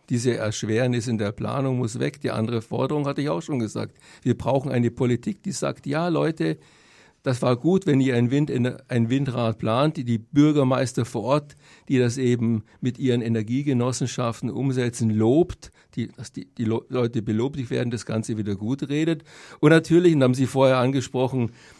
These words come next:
diese verschiedenen Versuche, Bürger, Bürgerinnen zu beteiligen an dem wirtschaftlichen Erfolg. Natürlich ist es so, wenn jemand ein Windrad, wenn eine Frau, ein Mann ein Windrad sieht und sieht, bei jeder Rotation des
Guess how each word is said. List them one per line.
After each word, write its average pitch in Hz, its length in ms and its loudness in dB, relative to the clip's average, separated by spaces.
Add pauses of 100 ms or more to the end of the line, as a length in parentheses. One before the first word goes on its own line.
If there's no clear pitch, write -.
(140)
diese 127 200 2
verschiedenen 147 560 2
Versuche, 143 640 2
Bürger, 151 920 4
Bürgerinnen 139 720 0
zu 123 160 -4
beteiligen 123 800 -2
an 117 100 0
dem 107 180 0
wirtschaftlichen 117 680 -4
Erfolg. 107 720 -6 (340)
Natürlich 175 460 0
ist 147 180 -2
es 113 220 -2
so, 131 280 0
wenn 127 140 0
jemand 127 380 0
ein 107 180 -2
Windrad, 127 420 -2
wenn 110 140 -2
eine 107 140 -2
Frau, 131 320 -4
ein 117 120 0
Mann 127 220 -2
ein 107 160 -2
Windrad 123 420 -4
sieht 165 440 -6 (480)
und 113 240 -4 (400)
sieht, - 280 -10
bei 113 100 -10
jeder 151 320 -6
Rotation 131 800 -10
des - 320 -12